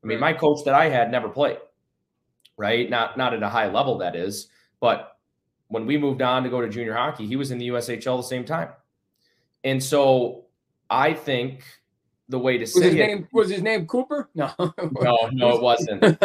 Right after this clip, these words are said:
Speaker 1: No, it wasn't. But, uh, you know, a lot of
Speaker 2: Well,
Speaker 1: these
Speaker 2: that's a
Speaker 1: coaches
Speaker 2: Tampa coach, right? Tampa Bay's
Speaker 1: Yeah,
Speaker 2: coach?
Speaker 1: he is. He
Speaker 2: Yeah.
Speaker 1: is.
Speaker 2: And he
Speaker 1: Um,
Speaker 2: never played, right? Well, he, I
Speaker 1: No,
Speaker 2: think he's a Long
Speaker 1: he played
Speaker 2: Island, like,
Speaker 1: lacrosse. He
Speaker 2: Huh?
Speaker 1: played, he played lacrosse.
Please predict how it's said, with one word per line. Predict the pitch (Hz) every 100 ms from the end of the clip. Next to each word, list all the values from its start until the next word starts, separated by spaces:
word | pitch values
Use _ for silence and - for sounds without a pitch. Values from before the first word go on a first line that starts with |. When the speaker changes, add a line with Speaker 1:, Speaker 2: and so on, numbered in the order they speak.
| 175 - 170 - 160 - - -
Speaker 1:
No, | 131
it |
wasn't. | 127 127 123 110 101
But, | 127 117
uh, | 139 120 113 - - - _ _
you | 156
know, | 147 131 113 - _ _ _ _ _ _ _
a | 135
lot | 143 160
of | 165
Speaker 2:
Well, | 247
Speaker 1:
these | 240
Speaker 2:
that's | 247 -
a |
Speaker 1:
coaches | 247
Speaker 2:
Tampa | 269 254 247 175
coach, | 160 123 156
right? | 170
Tampa | - 185 190
Bay's | 175 190
Speaker 1:
Yeah, | 143
Speaker 2:
coach? | 143 143
Speaker 1:
he |
is. | 131 120 - _
He | 135
Speaker 2:
Yeah. | 131 123
Speaker 1:
is. | 110 - _
Speaker 2:
And | 165
he | 185
Speaker 1:
Um, |
Speaker 2:
never | 233 220
played, | 180 262 254 151
right? | 165 214
Well, | 202
he, | 208 226
I |
Speaker 1:
No, | 240 139 151 151
Speaker 2:
think | -
he's | 220
a |
Long | 220 208
Speaker 1:
he |
played | 254
Speaker 2:
Island, | -
like, | 175
Speaker 1:
lacrosse. | 151 160 165 - - - _
He | 139
Speaker 2:
Huh? | 151
Speaker 1:
played, | 180 160 151
he | 160
played | 151 160 160
lacrosse. | 139 135 139 127 98 - -